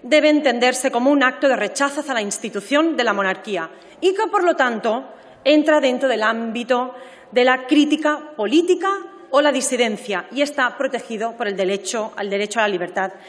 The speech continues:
de expresión. Y en la misma línea también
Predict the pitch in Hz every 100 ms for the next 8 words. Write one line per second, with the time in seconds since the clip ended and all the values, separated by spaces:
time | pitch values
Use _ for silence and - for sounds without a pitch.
0 | - - 226 - 208 - 240 170 147 -
1 | - - _ _ 269 254 262 285 269 277
2 | 302 254 233 277 - - - - _ 247
3 | 233 247 247 262 262